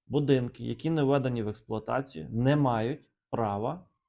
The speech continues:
мати знижений тариф. Тому, е, якщо ви не подали нам документи, що ваш будинок введений в експлуатацію, а саме витяг з Державного реєстру прав споживачів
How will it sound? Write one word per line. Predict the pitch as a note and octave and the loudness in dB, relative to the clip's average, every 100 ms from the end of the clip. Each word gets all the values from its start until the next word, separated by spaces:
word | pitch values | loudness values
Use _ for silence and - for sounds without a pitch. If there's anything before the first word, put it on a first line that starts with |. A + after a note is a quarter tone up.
| _ _ _ _ _ _ _ _ | _ _ _ _ _ _ _ _
мати | A2+ G#2+ A2 B2 | -4 -2 -2 -4
знижений | A2 A2+ A2+ A#2 | -2 -2 -2 -6
тариф. | G#2 G2 - - | -8 -10 -12 -10
Тому, | A#2 A#2 C3+ C3 - A2+ | -4 2 2 2 -2 -8
е, | G#2+ A2 | -8 -8
якщо | G#2+ - - C#3 B2 | -8 -12 -2 0 2
ви | A2 A#2+ G2+ - - A2+ | 2 0 -2 -8 -16 -14
не | A#2 A2+ A#2 G2+ - | -8 -4 -4 -6 -6
подали | B2+ A#2+ A#2 | -2 0 0
нам | A2+ A2+ G#2+ | 0 -2 -2
документи, | G#2+ - A#2 A2+ G#2+ - G2+ - - _ _ _ | -4 -4 -2 -2 -4 -8 -12 -14 -20 _ _ _
що | - - A2+ | -18 -4 -2
ваш | G#2+ G#2+ | 0 -2
будинок | G#2 G#2+ G#2+ F#2+ | -2 -2 -4 -4
введений | A2 G#2+ G2 | -4 -2 -4
в | |
експлуатацію, | G2 - G#2 G#2+ G#2+ - F2+ | -6 -8 -6 -6 -6 -12 -16
а | G2+ | -14
саме | A2 B2 A2 G2 F#2 _ _ - | -4 -2 -2 -4 -8 _ _ -2
витяг | A2 A2+ F#2+ | 0 0 -2
з | |
Державного | G#2 G2+ A2 G#2+ G2+ G2+ G2 G2 | -2 0 0 -2 -2 -4 -4 -4
реєстру | G#2 A2 G#2+ - F#2+ | -2 -4 -4 -10 -12
прав | - G#2+ G2 - | -4 -4 -4 -10
споживачів | - - G2+ G#2+ G#2+ - A2+ A2 - | -16 -8 -4 -2 -4 -6 -6 -6 -10